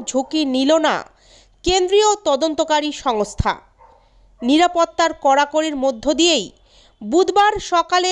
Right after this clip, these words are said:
সন্দেশখালি কাণ্ডের মাস্টারমাইন্ড তৃণমূল নেতা শেখ শাহজাহানের বাড়িতে ফের হানা দিল ইডি। তবে পাঁচই জানুয়ারির নিরাপত্তা ব্যবস্থার সঙ্গে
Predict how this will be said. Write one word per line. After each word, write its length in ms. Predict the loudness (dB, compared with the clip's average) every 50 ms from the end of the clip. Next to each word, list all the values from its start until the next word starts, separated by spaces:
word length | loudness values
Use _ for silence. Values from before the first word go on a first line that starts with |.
| -2 -4
সন্দেশখালি 800 | -4 -2 -2 -2 -2 -2 -2 -4 -4 -6 -4 -2 0 0 0
কাণ্ডের 440 | 0 0 -2 -2 0 2 2 0 0
মাস্টারমাইন্ড 760 | 0 0 -2 -2 -2 -2 0 0 0 2 2 2 2 0 -2 -4 -8 -12 -16 -20 -20 _ _ _ _ _ _ -20 -20 -20 -8 -2
তৃণমূল 460 | 0 2 4 4 2 2 2 2 2 2
নেতা 280 | 2 2 2 2 2 2 0
শেখ 260 | 0 -2 -2 -4 -4 -4 -6
শাহজাহানের 680 | -8 -4 -2 0 0 0 0 0 2 2 0 0 -2
বাড়িতে 420 | 0 0 0 0 0 -2 0 0 0 0 0 -2 -4
ফের 240 | 0 2 2 2 0 -4 -10 -20 -20 _ _ _ _
হানা 360 | -10 -4 0 0 2 2 2 2
দিল 200 | 2 0 2 2 0 0 -2 -6 -8
ইডি। 300 | -8 -6 -6 -6 -6 -8 -10 -14 _ _ _ _ _ _ _ 0
তবে 260 | 0 2 2 2 2 0 -4 _ _ _ _ _ _ _ _ _ _ 0
পাঁচই 460 | 2 2 2 0 0 0 0 0 0 0
জানুয়ারির 520 | 0 0 0 2 0 0 0 0 0 -2
নিরাপত্তা 640 | -2 -2 -2 0 -2 0 0 -2 -4 -2 -2 -2 0
ব্যবস্থার 600 | 0 0 0 0 0 -2 -4 -4 -2 0 0 0 -2 -4 -4
সঙ্গে 380 | -2 0 0 0 0 0 2 2